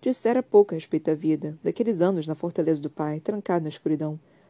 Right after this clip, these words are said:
Talvez o dom de encantar sombras tivesse vindo até ele então. Talvez tivesse ensinado a língua da sombra e do vento e da pedra. Os meus irmãos tampouco eram comunicativos. Eu sabia porque os conheci.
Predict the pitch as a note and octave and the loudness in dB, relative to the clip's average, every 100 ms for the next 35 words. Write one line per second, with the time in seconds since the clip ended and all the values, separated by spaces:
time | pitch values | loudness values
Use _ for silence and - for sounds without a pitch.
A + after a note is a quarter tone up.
0 | - C#4 D4+ C#4+ G3+ F#3+ G3+ E3 D#3 D#3 | -2 2 2 2 2 2 0 0 -2 -2
1 | E3+ - E3+ E3+ - F3 E3 D3+ D#3+ F3+ | -4 -6 -4 -4 -4 -4 -4 -6 -6 -4
2 | G3 E3 F3 D#3 C#3+ D3+ D3+ D3+ D#3+ D3+ | -4 -4 -2 -2 -2 -4 -4 -6 -8 -8
3 | D#3+ _ _ - G3+ F#3+ E3+ F3 E3+ - | -10 _ _ 0 4 4 4 4 4 -2
4 | D#3+ - E3+ E3 D#3+ D3+ D#3 D3+ D3+ - | -8 -6 -4 0 0 -2 -2 -4 -4 -6
5 | D#3+ D#3 - E3+ E3+ D#3+ D#3+ D#3 - D#3 | -6 -6 -4 -2 -2 -2 -4 -4 -2 -2
6 | - D#3 D3+ E3 - _ - - - B3 | -2 -4 -2 -6 -8 _ -20 -20 -8 -4
7 | A#3+ C4 B3+ A3 E3+ F3 F3 G#3+ G#3 E3+ | 2 2 4 2 2 0 -2 -6 0 0
8 | D#3+ D#3+ D3+ E3 D#3 E3 D#3+ - D3+ D#3 | 2 -2 -4 -4 -2 -4 -4 -2 -2 -4
9 | - - - _ _ - - G#3 F3 E3+ | -10 -20 -20 _ _ -4 2 4 6 4
10 | - F3 - G3+ G3+ - D#3+ | 2 -2 -2 -4 -4 -6 -10